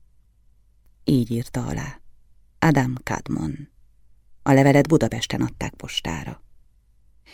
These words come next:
Első gondolatom az volt, hogy valamelyik barátom megtréfált. Címemet hárman ismerték. Az asszisztensem, pesti házvezetőnőm és szórakozott aglegény kollégám, akivel végtelen sakkcsatákat hadakoztam végig,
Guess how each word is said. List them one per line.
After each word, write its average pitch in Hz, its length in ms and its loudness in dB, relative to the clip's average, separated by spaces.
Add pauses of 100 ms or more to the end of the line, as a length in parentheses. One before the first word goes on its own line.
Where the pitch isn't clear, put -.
(380)
Első 254 300 6
gondolatom 156 540 8
az - 160 2
volt, 151 180 2
hogy 139 140 2
valamelyik 143 400 6
barátom 117 460 2
megtréfált. - 1040 -8 (380)
Címemet 156 540 8
hárman 113 440 -2
ismerték. - 760 -4 (440)
Az 147 120 -2
asszisztensem, 139 1040 4
pesti 151 320 4
házvezetőnőm 123 1080 2 (160)
és 185 220 2
szórakozott 147 680 4
aglegény 131 500 4
kollégám, 131 600 4 (360)
akivel 156 360 6
végtelen 120 440 4
sakkcsatákat 123 760 0
hadakoztam 123 600 2
végig, 123 400 2